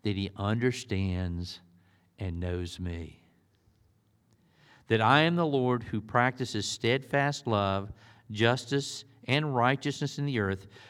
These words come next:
for in these things I delight, declares the Lord." Now, two things. The first thing is, uh, that he lists the kinds of things that people trust in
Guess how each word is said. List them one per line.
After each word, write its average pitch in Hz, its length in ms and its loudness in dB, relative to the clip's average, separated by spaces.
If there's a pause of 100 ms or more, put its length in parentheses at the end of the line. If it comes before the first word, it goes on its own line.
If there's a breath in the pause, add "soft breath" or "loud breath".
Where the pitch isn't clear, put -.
(140 loud breath)
for 120 120 0
in 113 200 2
these 160 340 0
things 113 400 0
I 110 120 2
delight, 98 600 -2 (300 soft breath)
declares 90 560 -4
the 87 100 -6
Lord." 85 480 -6 (340)
Now, 92 300 -2 (1500 soft breath)
two 147 140 4
things. 92 460 -2 (380 loud breath)
The 113 100 0
first 220 360 2
thing 95 360 -2 (420 loud breath)
is, 101 600 2 (560 soft breath)
uh, 87 400 -2 (240)
that 95 560 -2 (180)
he 131 220 -2
lists 170 460 0
the 147 120 -4
kinds 113 420 2
of 95 100 -2
things 90 340 -4
that - 140 -8
people 98 260 -6
trust 95 500 -2
in 82 320 -6